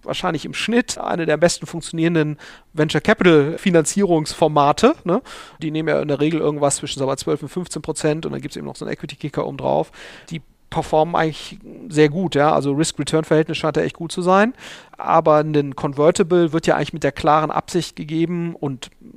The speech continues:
das ist eigentlich auch das, das Übliche, dass das dann wirklich in Equity gewandelt wird, vollständig. Nur die Bewertung ist noch unklar, ne? Aber das ist, glaub ich, der große Unterschied zwischen, zwischen Venture Debt und einer Convertible Note und einem Wandeldarlehen,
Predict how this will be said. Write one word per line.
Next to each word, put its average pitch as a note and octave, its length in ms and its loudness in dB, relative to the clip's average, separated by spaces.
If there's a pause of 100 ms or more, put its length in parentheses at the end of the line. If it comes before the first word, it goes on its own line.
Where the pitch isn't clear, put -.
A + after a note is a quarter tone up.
(320)
das - 180 -6
ist E3+ 120 -8
eigentlich - 260 -10
auch - 180 -18
das, - 280 -8
das - 180 -6
Übliche, D3+ 480 -2 (300)
dass - 160 -2
das C#3+ 140 -2
dann D3 160 0
wirklich D3+ 240 -2
in C#3 60 -10
Equity D3+ 420 -4
gewandelt C#3 440 -2
wird, C#3+ 160 -8
vollständig. C#3 720 -8 (720)
Nur G3+ 180 2
die F3+ 100 2
Bewertung E3 360 4
ist D3+ 100 -4
noch D#3 120 -4
unklar, C3+ 480 -2
ne? E3 120 0
Aber E3 140 4
das F3 160 4
ist, F3+ 80 -4
glaub F3 140 4
ich, D3 80 -4
der D3+ 100 4
große E3 300 0
Unterschied E3+ 420 -4
zwischen, C#3+ 380 -10
zwischen C#3 300 -12
Venture E3+ 260 0
Debt F3 380 2 (580)
und C#3 360 -4
einer C#3 240 -4
Convertible C#3+ 560 -2
Note E3+ 300 2
und C#3+ 80 -4
einem C3+ 140 -2
Wandeldarlehen, D#3+ 720 2